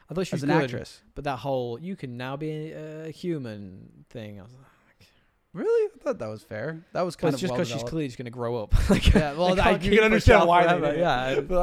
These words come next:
Speaker 2: I, I just thought that it was a fair point, though. Like, you would be pretty pissed if you had to spend a millennia
Speaker 1: Big
Speaker 2: being a,
Speaker 1: time.
Speaker 2: a pre-tween, like, a, a tweenie.
Speaker 1: Yeah,
Speaker 2: <laughs> Like,
Speaker 1: all right.
Speaker 2: not even quite kid, not even quite, you know,
Speaker 1: She's,
Speaker 2: adult.
Speaker 1: she's not even in preteen. She's
Speaker 2: She's
Speaker 1: like, "Oh, it's so poor, so,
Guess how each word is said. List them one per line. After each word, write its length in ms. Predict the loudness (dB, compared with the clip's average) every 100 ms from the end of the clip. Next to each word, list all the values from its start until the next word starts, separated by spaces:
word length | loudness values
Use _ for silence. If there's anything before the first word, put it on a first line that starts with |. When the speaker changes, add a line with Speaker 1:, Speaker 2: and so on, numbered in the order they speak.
| 2
Speaker 2:
I, 40 |
I 40 | -2
just 200 | -6 -6
thought 220 | -6 -6
that 80 | -8
it 40 |
was 140 | -8 -8
a 100 | -10
fair 320 | -8 -6 -6
point, 320 | -4 -6 -6
though. 120 | -10
Like, 200 | -12 -10
you 140 | -8 -6
would 160 | -6
be 100 | -8
pretty 280 | -10 -10 -10
pissed 420 | -10 -8 -8 -10
if 100 | -16
you 80 | -8
had 100 | -8
to 40 | -8
spend 220 | -12 -10
a 20 |
millennia 460 | -10 -10 -10 -8 -8
Speaker 1:
Big 120 | -8
Speaker 2:
being 60 | -8
a, 40 |
Speaker 1:
time. 380 | -10 -10 -10 -12
Speaker 2:
a 40 | -12
pre-tween, 520 | -12 -10 -10 -14 -14
like, 160 | -12 -12
a, 80 | -12
a 60 | -18
tweenie. 460 | -14 -8 -8 -8 -12
Speaker 1:
Yeah, 360 | -8 -6 -6 -8
Speaker 2:
<laughs> 40 |
Like, 100 | -4
Speaker 1:
all 60 | 0
right. 120 | 0
Speaker 2:
not 180 | 2 0
even 240 | 0 -4 -8
quite 340 | -4 -6 -6
kid, 380 | -8 -6 -6 -6
not 160 | -8
even 220 | -6 -8 -8
quite, 340 | -8 -8 -10 -20 -20 -20 _ _ -12
you 100 | -8
know, 80 | -6
Speaker 1:
She's, 100 | -6
Speaker 2:
adult. 160 | -8
Speaker 1:
she's 240 | -6 -6 -2
not 140 | 0
even 180 | 0 -2
in 140 | -2
preteen. 540 | -2 -2 -4 -4 -4 -6
She's 20 | -6 -8 -8
Speaker 2:
She's 40 |
Speaker 1:
like, 400 | -6 -4 -6 -8 -10
"Oh, 260 | -8 -8
it's 180 | -12 -12
so 160 | -8 -6
poor, 300 | -4 -4 -6
so, 260 | -8 -8